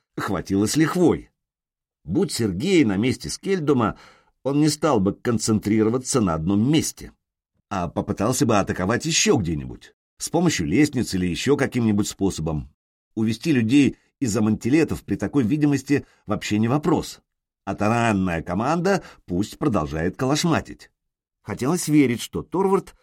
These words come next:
тоже учитывает такой вариант, и его люди на стенах не спят, потому что бойцы Сергея сейчас все здесь. Кто бдит наверху, кто внизу подкрепляет организм горячим питьём,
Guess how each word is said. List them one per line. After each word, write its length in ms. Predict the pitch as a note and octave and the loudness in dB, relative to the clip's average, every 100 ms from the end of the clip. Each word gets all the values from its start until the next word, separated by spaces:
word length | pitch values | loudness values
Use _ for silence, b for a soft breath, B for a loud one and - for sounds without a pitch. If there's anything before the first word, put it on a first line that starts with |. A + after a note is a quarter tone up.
| _ _ | _ _
тоже 280 | G3+ B2+ G#2+ | 0 2 2
учитывает 540 | G#2+ B2 A2+ F#2 E2+ | 0 -2 -2 -2 -2
такой 260 | F2 - E2 | -6 -8 -6
вариант, 500 | F2 A2+ F#3 - - _ _ _ | -2 0 0 -2 -8 _ _ _
и 80 | G3+ | -6
его 200 | F#3 F3+ | 0 2
люди 240 | C3 E3 | 2 2
на 120 | F#3 | 0
стенах 480 | - - D2+ C#2 - | -2 -6 -10 -12 -6
не 80 | - | -6
спят, 440 | - - B1+ - _ _ _ | -4 -8 -10 -16 _ _ _
потому 260 | - F#2+ G2 | -4 -2 0
что 140 | - | 0
бойцы 280 | E2+ F2 F2+ | -2 -4 -6
Сергея 640 | D2+ D#2+ D2+ C3 C#3+ C#3+ b b | -8 -8 -4 2 2 2 b b
сейчас 500 | - - - - E2 | -14 -12 -10 -8 -8
все 260 | - - F2 | -6 -6 -4
здесь. 520 | E2+ E2+ C3 - - _ _ _ _ | -4 0 0 0 -10 _ _ _ _
Кто 300 | - G#2 D#3+ | -6 -2 0
бдит 300 | A#2 E2+ - | 0 -2 -4
наверху, 460 | D#2 F2+ - D3 | -6 -6 0 0
кто 220 | D#3 - G2+ | 0 -2 -2
внизу 400 | D#2 D#2 D#2+ G2 | -2 -4 -2 -2
подкрепляет 640 | F#2+ - F#2+ G2 F#2 F2 | -4 -4 -2 0 0 -2
организм 460 | F2 F#2 F#2+ F2 | -4 -2 -2 -2
горячим 460 | F2+ F#2 F2+ - F#2+ | -2 0 0 -2 -6
питьём, 580 | - - G2 C#3 D#3 | -6 -8 0 2 2